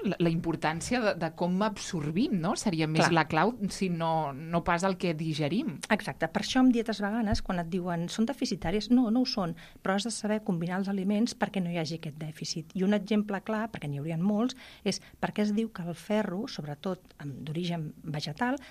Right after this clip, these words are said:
Speaker 2: s'ha de combinar sempre a vegades amb un suc de taronja.
Speaker 1: Sí.
Speaker 2: Per què? Perquè la vitamina C té una característica, que és ajudar a absorbir aquest ferro. Per tant, quan et fas una amanida d'espinacs, doncs intenta posar trossets o de mandarina, o una miqueta de mango,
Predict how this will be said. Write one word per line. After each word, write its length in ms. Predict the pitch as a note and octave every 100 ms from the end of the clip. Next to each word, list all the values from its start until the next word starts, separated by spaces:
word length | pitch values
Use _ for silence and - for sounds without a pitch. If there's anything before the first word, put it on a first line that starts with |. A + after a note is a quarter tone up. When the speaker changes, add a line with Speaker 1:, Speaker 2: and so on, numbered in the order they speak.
| -
Speaker 2:
s'ha 160 | - G3+
de 80 |
combinar 340 | G#3+ G#3 F3+ E3+
sempre 240 | - E3+
a 40 | G#3
vegades 200 | E3 F#3+
amb 100 | G3+
un 80 | E3+
suc 160 | F3+
de 100 | D#3+
taronja. 480 | C#3+ F3+ F#3 D#3 D3+
Speaker 1:
Sí. 260 | D#3+ - -
Speaker 2:
Per 160 | E3+ E3
què? 180 | A#3 A#3
Perquè 240 | - -
la 80 | D#3+
vitamina 480 | C#3+ C3+ C3 C3+ C3+
C 360 | - B3 C#4 - - - -
té 100 | E3+
una 200 | F#3+ G#3
característica, 720 | F3+ D#3+ D#3 A3 - E3 D#3
que 120 | -
és 140 | E3+ - - - - - - - - -
ajudar 320 | D#3 F3 G3
a 20 |
absorbir 340 | G#3+ - G#3+ F3
aquest 200 | D#3 -
ferro. 360 | - - F#3 A#3+ - -
Per 100 | -
tant, 160 | D#3 E3+
quan 140 | - C#3+
et 60 |
fas 200 | - D#3+ E3+
una 120 | E3+
amanida 380 | E3+ F3+ F3+ F3
d'espinacs, 720 | F3 - F#3+ A#3 A#3+ C4+ -
doncs 240 | F3 D#3
intenta 340 | D#3+ D#3+ E3 E3
posar 240 | E3+ D#3
trossets 440 | E3+ D#3+ D#3 D3+ C#3+
o 120 | C#3+
de 80 | D3
mandarina, 720 | C#3+ C#3+ C#3 B3+ A3+ G#3+ A3 - - -
o 80 |
una 140 | E3+ D#3+
miqueta 340 | E3 E3 C#3
de 80 | C3+
mango, 400 | E3+ A#3 A#3+ G#3